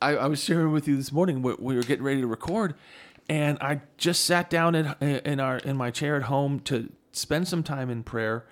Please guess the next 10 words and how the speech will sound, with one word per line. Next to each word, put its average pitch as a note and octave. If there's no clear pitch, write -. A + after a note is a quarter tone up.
and C#3+
I G3
got A3+
hit -
with D3
the D3
most C#3+
insane F3
sneezing D#3
fit E2+